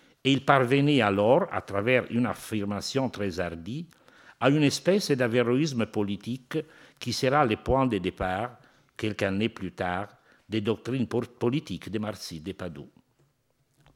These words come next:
Dans son ouvrage Dante, la philosophie et les laïcs, un texte très important et qui a d'ailleurs ouvert la voie à un nouveau champ de recherche,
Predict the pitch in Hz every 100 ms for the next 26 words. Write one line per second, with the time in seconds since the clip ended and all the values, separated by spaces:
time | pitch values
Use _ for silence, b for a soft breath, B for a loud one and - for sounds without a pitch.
0 | _ B B B 139 B 110 214 220 165
1 | 131 107 110 110 107 95 95 92 107 104
2 | 92 92 90 - 87 85 85 - 104 98
3 | 87 82 82 82 - - 127 160 131 82
4 | 76 78 _ 95 90 - 80 73 90 95
5 | 85 78 85 - 160 202 95 82 - 92
6 | 85 87 98 110 92 85 104 101 85 85
7 | 95 117 - B B B 87 87 90 95
8 | 110 - - 104 98 92 87 - 135 110
9 | 87 65 -